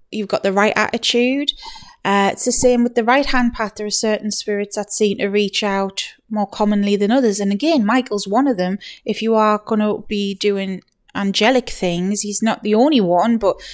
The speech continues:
you know, it's, there's a reason he's, like, the most popular angel <laughs> because he is. He's, he's doing their work. <laughs> You get me?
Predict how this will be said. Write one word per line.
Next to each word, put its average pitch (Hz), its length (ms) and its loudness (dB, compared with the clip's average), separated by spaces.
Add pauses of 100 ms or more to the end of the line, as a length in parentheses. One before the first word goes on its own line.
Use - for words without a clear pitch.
(440)
you 233 100 2
know, 226 260 4
it's, 220 240 0
there's 202 160 2
a 214 80 4
reason 240 320 4
he's, 220 180 0 (160)
like, 196 540 -2
the 190 80 0
most 196 300 0
popular 190 360 -4
angel 190 480 2 (680)
<laughs> - 640 -20
because 214 640 2
he 277 360 4
is. 180 120 2
He's, 196 280 -4
he's - 580 -6 (720)
doing 220 380 4
their 208 260 4
work. 208 800 4
<laughs> - 420 8
You 240 520 2
get 277 220 0
me? 359 200 -4